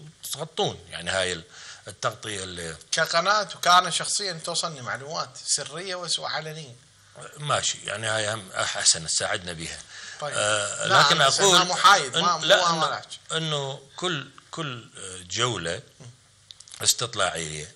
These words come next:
Speaker 1: لقناتكم في أي قضاء هي ستكشف مستوى الإداء حقيقة. ممكن بالأول ست أشهر ننطي عذر، وإن كان هو يعني الأخ المحافظ هو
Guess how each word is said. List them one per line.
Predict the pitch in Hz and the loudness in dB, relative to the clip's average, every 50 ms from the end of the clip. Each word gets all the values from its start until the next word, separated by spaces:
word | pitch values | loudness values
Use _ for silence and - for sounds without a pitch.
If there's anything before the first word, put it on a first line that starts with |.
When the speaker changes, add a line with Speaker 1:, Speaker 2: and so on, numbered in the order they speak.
| - - - | -20 -10 -10
Speaker 1:
لقناتكم | 131 127 - - 117 107 95 87 82 - - 85 85 | -10 -4 -2 -2 -2 0 -2 -4 -6 -8 -14 -14 -8
في | 85 - 139 151 156 | -6 -6 -6 -4 0
أي | 151 160 | 0 0
قضاء | 156 - 120 117 113 117 - - - | 0 0 -2 0 0 0 -2 0 0
هي | 156 202 156 - | 2 2 4 4
ستكشف | - - - - 143 - - - 151 135 - - - - - - - - - - - - - - - - - - - - _ - - - | 2 0 0 -4 0 0 0 0 0 -4 -6 -14 -16 -20 -20 -20 -20 -20 -20 -20 -20 -20 -20 -20 -20 -20 -20 -20 -20 -20 _ -20 -20 -14
مستوى | 139 135 143 - - - 139 135 135 135 - - - - | -4 0 2 2 2 2 0 0 2 0 0 0 -4 -10
الإداء | - 113 110 104 - 120 110 98 107 98 90 - - - | -10 -10 -10 -8 -6 -8 0 2 2 2 2 -2 -10 -10
حقيقة. | - - - - - 80 - - - - - - - - - - - - - - - - - | -10 -10 -10 -10 -14 -16 -16 -16 -16 -16 -16 -16 -18 -18 -16 -18 -18 -20 -20 -20 -20 -18 -10
ممكن | 135 131 - 202 170 - - 180 180 175 165 165 - - - _ _ - - | -4 -2 -2 -2 -2 -4 -2 -2 -2 -2 -4 -8 -12 -18 -20 _ _ -20 -20
بالأول | 151 143 131 139 143 147 147 - - - 156 156 156 151 139 123 | -18 -10 -8 -6 -6 -6 -8 -8 -4 -2 -2 0 2 2 4 4
ست | - - 131 120 - 127 | 4 2 2 0 -4 -2
أشهر | 123 117 - 107 104 110 - - - _ _ - | 0 0 0 0 -4 -8 -10 -12 -20 _ _ -10
ننطي | 120 120 117 113 - 123 120 117 117 110 - _ _ _ - - | -10 -10 -8 -6 -6 -4 -4 -4 -4 -6 -12 _ _ _ -10 -4
عذر، | 104 117 110 101 107 104 98 | -4 -4 -2 -2 -4 -6 -4
وإن | 98 107 - - 107 107 | -6 -8 -6 -6 -8 -6
كان | 101 - 104 98 98 92 | -4 -2 -2 -2 -2 -4
هو | 98 101 101 95 95 95 92 - _ _ _ - 90 | -8 -8 -6 -6 -8 -8 -8 -12 _ _ _ -14 -12
يعني | 87 85 85 90 | -10 -10 -10 -12
الأخ | 90 87 - - 98 - 104 | -14 -14 -10 -6 -4 -4 -4
المحافظ | 98 95 92 - 107 101 90 90 95 87 | -6 -10 -8 -4 -4 -4 -6 -6 -10 -10
هو | 95 98 95 92 92 92 | -10 -8 -6 -6 -8 -8